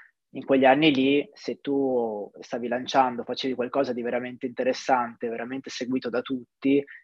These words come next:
esplodeva senza metterci un euro. Quindi è stata la possibilità in due, per due o tre anni di avere una, una campagna di comunicazione, una pubblicità a costo zero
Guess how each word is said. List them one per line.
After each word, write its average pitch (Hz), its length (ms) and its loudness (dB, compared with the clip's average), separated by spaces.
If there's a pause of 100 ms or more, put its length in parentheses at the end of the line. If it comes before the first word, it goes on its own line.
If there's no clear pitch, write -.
(140)
esplodeva 139 800 4
senza 127 340 -6
metterci 117 460 -6
un 123 80 -4
euro. 113 340 0
Quindi 127 400 -6 (340)
è 117 140 -4
stata 127 240 -2
la 127 100 0
possibilità 131 720 2
in 117 120 -4
due, 131 200 0
per 131 160 -4
due 135 140 0
o - 20 -2
tre 147 140 4
anni 139 300 6
di 143 80 2
avere 127 320 0
una, 113 680 -8
una 123 180 -12
campagna 135 460 0
di 139 120 -2
comunicazione, 135 960 -4
una 120 180 -10
pubblicità 135 540 -2
a 139 100 0
costo 131 400 -10
zero 131 540 -4